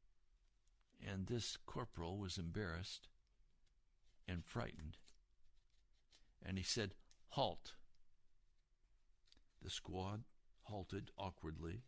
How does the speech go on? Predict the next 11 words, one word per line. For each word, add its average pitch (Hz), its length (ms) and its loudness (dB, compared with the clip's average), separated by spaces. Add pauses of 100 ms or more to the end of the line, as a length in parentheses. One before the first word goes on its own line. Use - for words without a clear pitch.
shifted - 480 2
around, 90 460 2 (640)
tried 113 300 4
to 127 80 8
line 117 340 8
up 104 180 4
and 98 160 6
come 113 220 8
to 101 160 6 (240)
rigid 110 420 8
attention. 92 640 2